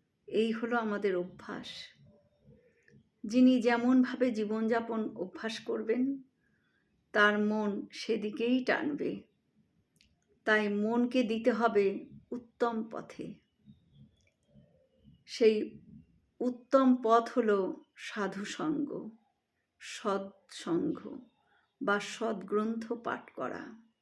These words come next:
জয় শ্রী রামকৃষ্ণ।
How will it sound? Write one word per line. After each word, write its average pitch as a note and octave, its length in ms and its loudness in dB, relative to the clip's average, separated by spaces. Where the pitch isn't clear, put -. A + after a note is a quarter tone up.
জয় G3 200 0
শ্রী - 240 -6
রামকৃষ্ণ। - 800 -6